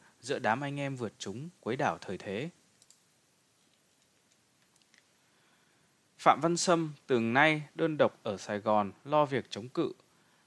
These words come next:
Quân Nguyễn tưởng có thể lấn bước, không ngờ bị đánh mạnh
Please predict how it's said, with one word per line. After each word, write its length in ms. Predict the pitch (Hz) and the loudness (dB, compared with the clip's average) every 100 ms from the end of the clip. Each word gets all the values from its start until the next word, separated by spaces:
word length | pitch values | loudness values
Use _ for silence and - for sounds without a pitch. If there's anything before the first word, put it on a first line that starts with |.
| - | -2
Quân 220 | 175 170 | 0 2
Nguyễn 200 | 147 180 | 0 -2
tưởng 280 | - 117 92 | 2 0 0
có 100 | 123 | -6
thể 260 | - 104 | -2 -2
lấn 280 | 98 107 139 | -2 -6 -2
bước, 200 | 190 226 - _ _ | 0 0 -6 _ _
không 260 | - 185 175 | -2 0 4
ngờ 180 | 123 101 | 4 2
bị 140 | 92 | 0
đánh 260 | 107 131 165 | -2 -2 0
mạnh 160 | 156 | 0